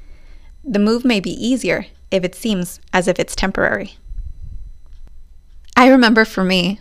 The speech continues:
when I made the decision to move to Costa Rica to pursue my degree in peace education, it was nerve-wracking.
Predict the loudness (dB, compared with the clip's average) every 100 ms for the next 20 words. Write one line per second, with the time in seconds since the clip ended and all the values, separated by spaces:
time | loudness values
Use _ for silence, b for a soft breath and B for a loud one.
0 | -2 4 6 6 6 2 -2 0 0 0
1 | 0 0 0 0 2 2 2 0 0 0
2 | -2 -6 0 4 4 4 2 2 2 2
3 | 2 2 0 2 0 -2 -2 0 0 -4
4 | -10 b b b b 2 2 0 2 2
5 | 4 0 0 -8